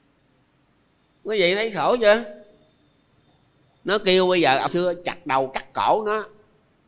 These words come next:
nó còn nói á, mỗi khi mà ông đè con xuống, ông cắt cổ, con chắp tay, hai tay con lại, ông, ông cũng không tha nữa. Hết á. Nên giờ á, mấy thằng kia nó, nó, nó, nó tha, nó tha. Mà mấy trăm đứa tha rồi.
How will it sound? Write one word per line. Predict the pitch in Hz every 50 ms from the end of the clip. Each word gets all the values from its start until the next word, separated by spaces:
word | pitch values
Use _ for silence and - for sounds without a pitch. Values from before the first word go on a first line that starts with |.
| _ _ -
nó | - 185 220
còn | 208 170 143 143 147
nói | 156 190 226 247
á, | 233
mỗi | 170 139 117 139 196 240
khi | - 208 190 190 185 175
mà | 160 135 113
ông | 123 165 196 180
đè | 147 139 139 135 135
con | 135 156 165 170
xuống, | 202 202
ông | 190 190
cắt | 208 - - -
cổ, | - 123 127 160
con | 185 175 170 165 -
chắp | 233 277 - -
tay, | - 165 165 165 165
hai | 165 156 165 170
tay | - 151 165
con | 160 156 151 139
lại, | 110 92 98 120 156 170
ông, | 147 160 180 147
ông | 143 180
cũng | 196 196
không | 185 190 202 185
tha | 170 151 160 160 151
nữa. | 135 127 151 214 240 - - - - _ _ _ _ _ _ _ _ _ _ _ _ _ _ _ _ _ _ _ _ _ _ _ _ _ _ _ -
Hết | 185 247 320 311
á. | - 285 294 302 311 311 - - - - - _ _ _ _ _ _ _ _ _ _ _ _ _ _ _ _ _ _ _ _ _ _ _ _ _ _ _ -
Nên | 139 147 151 151 151
giờ | 135 120 113 113 110 117
á, | 131 160 180 170 - - - -
mấy | - 143 185 220
thằng | 190 139 123 -
kia | 147 143 143 139
nó, | 139 160 180 190
nó, | 185 185 185 180
nó, | 175 175 - - _ - - _ -
nó | 170 175
tha, | 165 139 127 127 131
nó | 143 -
tha. | 151 139 123 120 113 110 - _ _ _ _ _ _ _ _ _ _ _ _ _ _ _ -
Mà | 101 98 95
mấy | 104 139 190 240 - -
trăm | 165 139 143 131
đứa | 135 165 202
tha | 185 151 147 139 143
rồi. | 135 120 101 98